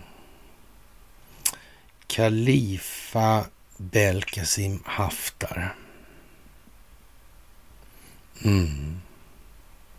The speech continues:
Konstigt det här, alltså. Ja. Det är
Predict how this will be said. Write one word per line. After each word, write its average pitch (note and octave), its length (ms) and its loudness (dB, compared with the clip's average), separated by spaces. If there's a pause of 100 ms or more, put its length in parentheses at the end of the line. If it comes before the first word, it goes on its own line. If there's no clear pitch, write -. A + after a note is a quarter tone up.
(360)
Konstigt - 800 -2
det - 80 -2
här, E2 220 0
alltså. - 300 -8 (1400)
Ja. F2+ 420 4 (2000)
Det G#2 380 6
är A#2 440 2